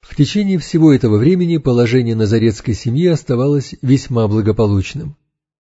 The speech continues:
Иуда существенно увеличил свою квоту и продолжал платить увеличенный взнос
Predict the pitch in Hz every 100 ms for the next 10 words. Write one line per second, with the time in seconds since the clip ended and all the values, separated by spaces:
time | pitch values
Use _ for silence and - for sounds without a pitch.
0 | _ _ _ - 135 190 185 185 - -
1 | 165 143 - 160 - 156 151 123 117 113
2 | 135 - 139 135 143 139 120 127 139 _
3 | _ 143 131 135 123 131 127 123 104 117
4 | 107 107 147 113 110 101 113 104 92 131
5 | 175 -